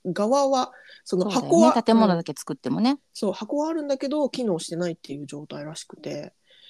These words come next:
Speaker 1: いや、なんかね、どう、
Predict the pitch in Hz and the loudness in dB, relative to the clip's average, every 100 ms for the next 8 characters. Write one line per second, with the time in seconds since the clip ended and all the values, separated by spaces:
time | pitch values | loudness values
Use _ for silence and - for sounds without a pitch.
0 | - _ _ _ _ - 170 175 185 - | -20 _ _ _ _ -20 -16 -12 -12 -12
1 | 175 170 180 185 180 175 156 185 170 214 | -10 -6 -6 -4 -4 -6 -10 -6 -2 0
2 | 294 339 302 240 196 170 | 4 4 4 2 2 0